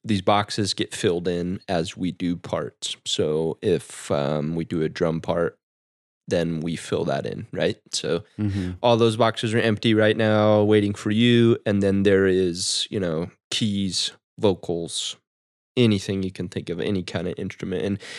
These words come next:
Speaker 1: if they're, like, a random instrument that isn't a main one, we throw it all in this box called production. So
Speaker 2: Yeah.
Speaker 1: <laughs> it's, like, all the fun, like, random stuff that you hear
Speaker 2: Yeah.
Speaker 1: when you're not in the studio. But, um,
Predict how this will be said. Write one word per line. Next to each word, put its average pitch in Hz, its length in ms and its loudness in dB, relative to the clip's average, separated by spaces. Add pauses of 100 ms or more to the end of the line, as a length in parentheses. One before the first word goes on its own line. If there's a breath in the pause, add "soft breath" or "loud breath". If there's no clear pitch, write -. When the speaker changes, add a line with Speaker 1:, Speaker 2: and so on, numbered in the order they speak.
(140)
Speaker 1:
if 120 140 2
they're, 120 120 4
like, 110 180 4
a 104 80 2
random 104 460 2
instrument 101 540 -2
that - 200 0
isn't 95 340 0
a - 60 -2
main 92 380 0
one, 107 260 4
we 90 120 -2
throw 95 320 4
it - 140 2
all 87 240 -2
in 90 80 -4
this 85 160 -6
box - 440 -10
called 87 440 -2 (240)
production. 85 640 -8 (400)
So 87 140 -8 (100)
Speaker 2:
Yeah. 90 380 2
Speaker 1:
<laughs> - 340 -6
it's, 135 300 4
like, 147 220 2 (800 loud breath)
all 123 260 4
the 110 100 2
fun, 107 680 2
like, 95 460 -2 (160)
random 92 500 0
stuff 95 360 -2
that - 180 -4
you 98 120 -2
hear 92 240 0
Speaker 2:
Yeah. 90 140 2
Speaker 1:
when 98 340 0
you're 113 160 0
not 95 300 -2
in 104 100 -4
the 92 80 -4
studio. 95 380 -4
But, 101 200 2
um, 104 360 2